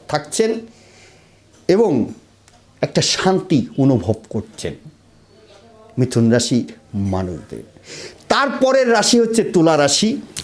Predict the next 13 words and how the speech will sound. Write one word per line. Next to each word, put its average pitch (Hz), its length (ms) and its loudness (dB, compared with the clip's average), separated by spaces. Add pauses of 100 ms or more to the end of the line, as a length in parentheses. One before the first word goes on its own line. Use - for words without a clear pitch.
(1000)
তুলা 233 260 4
রাশির 208 520 2 (1200)
মানুষদেরও 151 840 4 (960)
যথেষ্ট 156 480 2
সুফল 151 520 0
দেবে 135 240 2 (140)
এই 127 140 2
শ্রাপিত 127 520 -2 (260)
যোগটি। - 440 -4 (1120)
এই 143 180 2
যোগটি 139 580 2 (340)
আপনাদের 117 540 0
ঘটবে 127 560 0